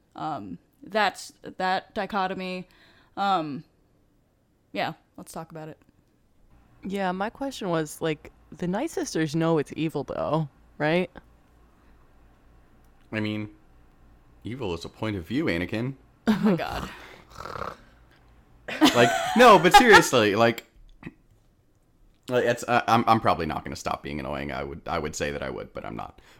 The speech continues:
Speaker 3: But, like, in all seriousness, evil, like, evil is a point of view, right? Like,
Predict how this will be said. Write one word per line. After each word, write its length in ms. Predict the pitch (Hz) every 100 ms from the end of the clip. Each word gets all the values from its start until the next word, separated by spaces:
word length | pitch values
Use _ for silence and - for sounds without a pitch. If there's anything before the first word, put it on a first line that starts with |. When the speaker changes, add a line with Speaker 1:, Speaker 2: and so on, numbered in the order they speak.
| -
Speaker 3:
But, 260 | 107 98 - _ -
like, 320 | 131 131 - -
in 100 | 196
all 120 | 196
seriousness, 720 | - 220 180 - 117 107 - _ _ _ _ _ _ _ _ _ _ _ _ _ _ _ _ _
evil, 280 | 165 170 175
like, 200 | 190 190
evil 240 | 196 202 196
is 120 | 202
a 40 |
point 220 | 139 135
of 60 | 98
view, 180 | 82 76
right? 260 | 90 123
Like, 320 | 123 110 -